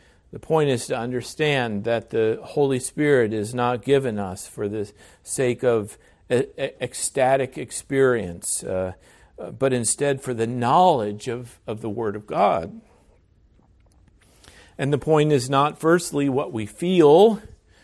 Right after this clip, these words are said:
but what we know. And then what we feel by what we know.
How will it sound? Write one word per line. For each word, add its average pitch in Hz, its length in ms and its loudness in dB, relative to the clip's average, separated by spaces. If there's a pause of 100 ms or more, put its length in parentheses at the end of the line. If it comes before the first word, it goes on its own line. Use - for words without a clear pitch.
(500)
but 151 160 -2
what 175 200 -2
we 160 180 0
know. 147 720 -2 (1400)
And 143 220 0
then 202 320 10
what 185 160 2
we 165 140 -2
feel 220 520 0
by 113 220 -2
what 120 280 -4
we 107 180 -8
know. 113 560 -10